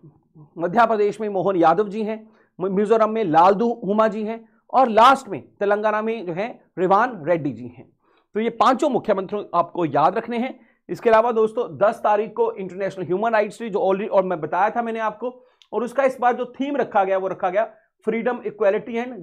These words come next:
justice for all। तो justice for all उसका जो थीम है, रखा गया था। और नाइनटीन फ़ोर्टी एट में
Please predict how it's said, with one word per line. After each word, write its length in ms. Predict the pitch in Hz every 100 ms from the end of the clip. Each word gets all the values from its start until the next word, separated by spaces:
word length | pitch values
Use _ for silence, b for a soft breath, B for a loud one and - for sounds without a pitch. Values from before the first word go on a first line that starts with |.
| 139
justice 500 | 208 - - 269 - - _ 202
for 100 | 196 220
all। 180 | 196 120 - b b b
तो 100 | -
justice 400 | 160 202 - 262 -
for 160 | 240 -
all 140 | 196 196
उसका 300 | 202 - 190
जो 120 | 196
थीम 320 | - 233 254
है, 120 | 220
रखा 240 | 233 214 226
गया 160 | 220
था। 240 | 226 269 - b b -
और 360 | 190 202 202
नाइनटीन 360 | 196 196 220 262
फ़ोर्टी 240 | 233 233
एट 260 | 220 247 202
में 200 | 151 -